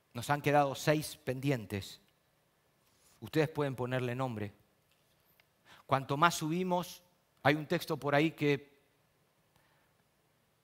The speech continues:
Santiago menciona, "Acercaos a Dios y Él se acercará a vosotros". Ahí tenés otro motivo. Cuanto más subimos,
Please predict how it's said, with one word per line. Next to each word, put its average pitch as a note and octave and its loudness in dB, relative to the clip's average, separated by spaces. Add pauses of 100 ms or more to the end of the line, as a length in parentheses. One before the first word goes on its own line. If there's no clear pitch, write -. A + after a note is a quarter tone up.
(120)
Santiago D3+ 4
menciona, B2+ -4
"Acercaos C#3+ 2
a C#3+ 2
Dios D3 -2 (1200)
y C3+ 2
Él D#3 4
se D3 -2
acercará B2+ 0
a B2+ 4
vosotros". B2 -6
Ahí A#2 -4
tenés B2 -6
otro A#2 -8
motivo. G#2+ -8 (880)
Cuanto D3+ 8
más A3 12
subimos, B3+ 4